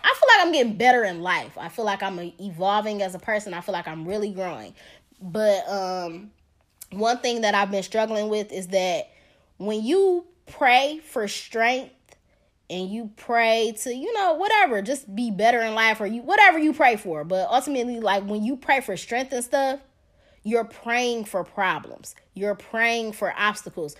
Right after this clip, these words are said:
You're praying for adver-, adversity. So when you pray for strength,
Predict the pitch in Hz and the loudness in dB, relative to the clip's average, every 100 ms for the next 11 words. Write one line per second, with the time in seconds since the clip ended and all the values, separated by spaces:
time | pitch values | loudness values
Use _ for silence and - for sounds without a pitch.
0 | - - 196 202 196 - 214 226 220 208 | -20 -10 -6 -6 -6 -2 0 0 -2 -2
1 | 202 190 170 165 196 - - 196 185 214 | 0 0 0 -4 -4 -6 -4 -2 2 0
2 | 208 160 147 - - - - 214 196 185 | 0 -8 -12 -16 -20 -14 -2 2 2 2
3 | 180 180 _ _ _ _ _ _ _ _ | -2 -6 _ _ _ _ _ _ _ _
4 | _ 196 214 226 247 - 277 254 269 277 | _ -12 -10 -8 -10 -6 0 2 2 -2
5 | - 226 214 - 262 247 - | -4 -8 -8 -2 -2 -2 -8